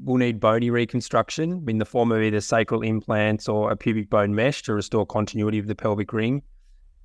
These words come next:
And then finally, we need to close the perineal defect and then the abdomen before we mature our stomas.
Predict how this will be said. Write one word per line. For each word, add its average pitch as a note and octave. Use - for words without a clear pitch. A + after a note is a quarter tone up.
And A#2
then A2+
finally, A2+
we A2+
need A#2
to A2+
close A2
the G#2
perineal G#2
defect G#2
and A#2
then A2
the G#2
abdomen G2
before G2+
we G2+
mature G2+
our F2+
stomas. G2